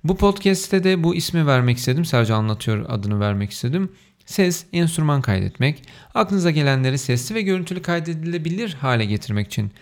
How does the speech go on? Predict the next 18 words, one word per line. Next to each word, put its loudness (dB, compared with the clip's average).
yollar 4
arayan 0
birisiyseniz -4
her -2
hafta -2
içerik -2
paylaşıyorum 0
kanalımda. -2
Paylaşmaya 0
da 0
elimden 0
geldiğince, 0
fırsat -6
oldukça -2
devam 2
etmeye -4
çalışacağım. -4
Zamanında 0